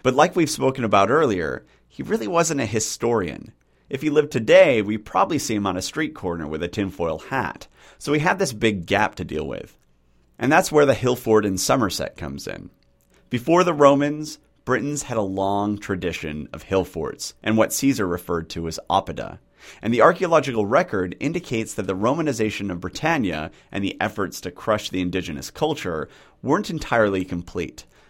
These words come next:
We can surmise that because it looks like some of the Britons retreated to essentially the same defensive structures of their ancestors,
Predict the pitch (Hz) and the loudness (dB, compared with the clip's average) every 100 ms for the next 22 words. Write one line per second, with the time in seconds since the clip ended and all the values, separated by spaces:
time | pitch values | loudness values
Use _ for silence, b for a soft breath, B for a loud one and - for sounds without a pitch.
0 | b - 135 139 139 120 143 175 131 98 | b -6 -2 0 0 2 2 2 2 0
1 | 92 107 123 120 101 147 - 131 - - | 0 -4 -4 -4 -2 -4 -2 -4 -2 -4
2 | 175 202 123 98 - 92 92 92 101 - | -2 -2 -2 -2 -2 -4 -6 -6 -6 -4
3 | 143 147 139 117 98 - 139 147 113 101 | -4 -4 -6 -6 -6 -4 -4 -4 -4 -4
4 | 90 - - 131 147 143 - 113 107 104 | -4 -4 -2 -2 -2 -4 -4 -4 -2 -6
5 | - - 95 - 82 82 80 87 87 87 | -4 -2 -4 -4 -8 -8 -6 -4 -2 -4
6 | 90 71 - - 50 - | -4 -6 -8 -10 -10 -12